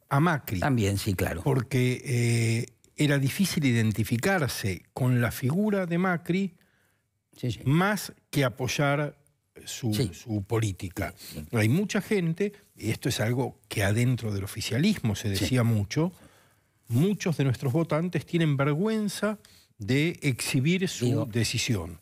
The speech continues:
Speaker 2: te, te digo algo más que también. Hay además una complejización de lo que podríamos llamar la sociología electoral.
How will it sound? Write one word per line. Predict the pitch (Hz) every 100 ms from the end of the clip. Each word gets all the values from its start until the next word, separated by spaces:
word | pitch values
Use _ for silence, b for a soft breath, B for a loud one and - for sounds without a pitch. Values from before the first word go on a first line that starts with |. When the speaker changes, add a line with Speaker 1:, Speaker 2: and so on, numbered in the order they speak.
| -
Speaker 2:
te, |
te | 92 82 120
digo | 135
algo | 147 120
más | 117 127 131 - -
que | 92
también. | 98 104 90 78 - _ - - _ _ _
Hay | 151 165 180
además | 160 147 139 135 -
una | 123 107 - _
complejización | 123 117 117 104 113 - 107 - 139 143 147 131
de | 101
lo | 95
que | 90
podríamos | 82 107 117 113
llamar | 101 110
la | 113
sociología | 110 98 - 92 90 - 107
electoral. | 98 90 - 80 - -